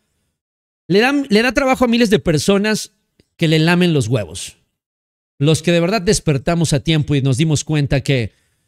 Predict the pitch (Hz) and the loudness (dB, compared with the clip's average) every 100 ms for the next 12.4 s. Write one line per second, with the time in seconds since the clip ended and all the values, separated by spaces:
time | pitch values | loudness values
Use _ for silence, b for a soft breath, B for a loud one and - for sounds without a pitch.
0 | _ _ 160 156 175 160 - 170 151 139 | _ _ 0 0 2 0 2 0 2 2
1 | 165 135 160 170 143 135 127 135 127 - | 2 2 2 2 2 2 0 0 0 2
2 | 156 147 143 151 139 131 143 143 127 139 | 0 2 0 0 0 -2 -2 -4 -4 -2
3 | 165 233 240 - _ _ _ _ _ _ | 0 0 -4 -14 _ _ _ _ _ _
4 | _ _ _ _ _ 110 139 131 139 - | _ _ _ _ _ -8 -6 -4 -4 -4
5 | 131 139 143 160 127 - 147 - 151 135 | -2 0 0 0 -2 -2 -4 -2 0 0
6 | 143 147 160 165 - _ _ _ _ _ | 0 0 -2 -4 -12 _ _ _ _ _
7 | 131 156 165 160 165 160 139 139 131 147 | 0 2 2 2 0 -2 -4 -2 0 0
8 | 156 160 - 147 127 156 156 151 156 185 | 0 0 0 -2 -2 -2 -2 -2 -2 -4
9 | - _ _ _ - 135 139 - 165 170 | -10 _ _ _ -2 0 0 0 0 0
10 | 139 135 143 156 147 135 - 247 254 196 | 0 0 0 0 0 0 4 4 6 4
11 | 160 175 165 165 135 143 139 131 127 131 | 2 0 0 0 2 0 0 -2 -2 -2
12 | 185 220 247 | -2 -2 -4